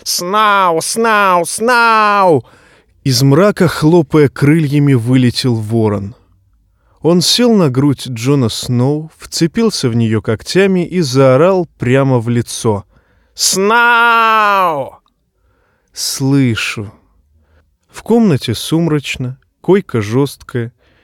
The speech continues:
серый свет просачивается сквозь ставни, предвещая еще один тусклый холодный день. «Ты и Мормонта так будил? Убери от меня свои перья!»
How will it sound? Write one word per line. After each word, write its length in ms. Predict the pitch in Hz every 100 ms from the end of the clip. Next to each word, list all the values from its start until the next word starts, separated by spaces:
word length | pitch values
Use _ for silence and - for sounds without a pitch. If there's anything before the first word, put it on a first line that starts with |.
| _
серый 400 | - 143 151 160
свет 440 | - 190 220 - -
просачивается 800 | 120 110 185 180 - 117 104 110
сквозь 320 | - - 113
ставни, 680 | - - - 175 170 156 147 -
предвещая 640 | 117 110 131 - 220 214
еще 420 | 131 113 - 175
один 260 | 165 135 113
тусклый 560 | - 147 156 - 131
холодный 640 | 117 - 113 120 127 123 113
день. 440 | 107 110 104 101 - _ _ _ _ _ _ _ _
«Ты 200 | - 143
и 20 | 139
Мормонта 640 | 147 180 185 151 113 104
так 280 | - 101 104
будил? 540 | 113 110 110 101 98 _ _ _ _ _ -
Убери 380 | 120 127 196 240
от 160 | 226
меня 320 | 185 185 196 185
свои 380 | - 156 180
перья!» 720 | 147 _ - 175 120 104 101